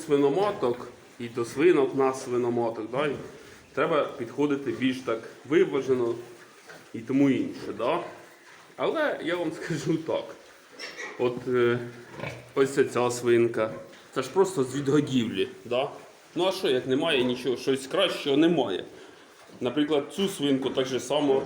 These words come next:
їх, це оця свинка, це мама двох наступних там сви-, свинок та й цієї мама. І ось, бачите, яка вона.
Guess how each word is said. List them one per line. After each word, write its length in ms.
їх, 120
це 220
оця 320
свинка, 520
це 180
мама 520
двох 240
наступних 560
там 180
сви-, 420
свинок 440
та 60
й 100
цієї 300
мама. 480
І 340
ось, 440
бачите, 320
яка 240
вона. 260